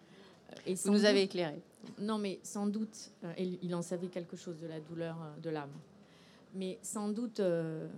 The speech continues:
Speaker 1: en tout cas pour ce qui concerne, euh, les douleurs, euh, de l'âme, justement,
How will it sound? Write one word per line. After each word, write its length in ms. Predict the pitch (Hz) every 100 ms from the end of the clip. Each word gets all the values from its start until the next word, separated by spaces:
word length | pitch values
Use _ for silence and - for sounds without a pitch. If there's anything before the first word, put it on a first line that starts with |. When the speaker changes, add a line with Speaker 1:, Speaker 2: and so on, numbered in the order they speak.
| - - -
Speaker 1:
en 100 | 165
tout 120 | 165 -
cas 200 | 196 170 - - - - 202
pour 160 | - 175
ce 60 | -
qui 120 | -
concerne, 540 | - 185 - 185 175 165
euh, 260 | 160 156 151
les 100 | 156
douleurs, 440 | 160 170 170 156
euh, 120 | 151 151
de 100 | 175
l'âme, 320 | 254 269 196
justement, 440 | 160 - 185 240